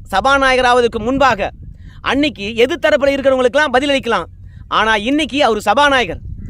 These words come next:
மக்கள் பிரச்சனை தீர்க்கக்கூடியவங்க அமைச்சரும் முதலமைச்சரும், அவங்க தான் எங்களுக்கு பதில் சொல்லணும். ஆனா, சபாநாயகர் வந்து பாத்தீங்கன்னா, அத்தனைக்கும் பதில் சொல்றார்.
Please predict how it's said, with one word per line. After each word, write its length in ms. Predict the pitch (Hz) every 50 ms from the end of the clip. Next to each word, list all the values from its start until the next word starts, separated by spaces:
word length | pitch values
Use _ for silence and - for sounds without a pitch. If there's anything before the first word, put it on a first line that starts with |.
| - - -
மக்கள் 380 | - 165 208 - - 320 320 247
பிரச்சனை 340 | - 285 269 - 262 311 - -
தீர்க்கக்கூடியவங்க 720 | 320 339 - 302 294 - 214 262 247 247 220 196 180 175
அமைச்சரும் 800 | 214 262 262 - - 175 214 269 285 233 294 254 226 254 262 233
முதலமைச்சரும், 460 | 226 302 302 277 262 - 208 160 135 - - - - - - -
அவங்க 360 | - - 185 220 285 294 294 277
தான் 180 | 294 320 330
எங்களுக்கு 360 | 302 277 247 262 254 208 302
பதில் 260 | 226 240 269 285 214 262
சொல்லணும். 280 | 262 226 190 160 139 - - - - - - -
ஆனா, 400 | 123 156 214 262 262 254 254 247
சபாநாயகர் 640 | - - - 294 320 311 302 294 269 262 262 262
வந்து 80 | 269 247
பாத்தீங்கன்னா, 360 | 233 247 190 175 165 185 208
அத்தனைக்கும் 520 | - 196 214 - 294 294 294 - 330 294
பதில் 260 | 254 254 254 269 220
சொல்றார். 300 | 233 220 202 190 180 135